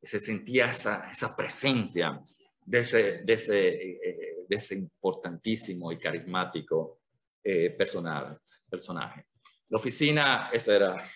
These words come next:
la mesa de Gregotti en un momento, eh, en invierno de la, de la nieve en el,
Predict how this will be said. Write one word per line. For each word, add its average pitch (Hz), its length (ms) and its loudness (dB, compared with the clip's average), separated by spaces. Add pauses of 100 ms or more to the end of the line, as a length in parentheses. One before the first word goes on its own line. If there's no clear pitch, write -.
(220)
la 87 120 -2
mesa 90 360 -2
de 76 220 0
Gregotti 92 440 0
en 82 100 -2
un 82 220 -4
momento, 85 720 -6 (500)
eh, 85 260 0
en 85 80 -2
invierno 104 640 2
de 90 120 4
la, 80 360 0 (320)
de 104 180 4
la 101 100 6
nieve 95 300 4
en 95 60 2
el, 87 100 2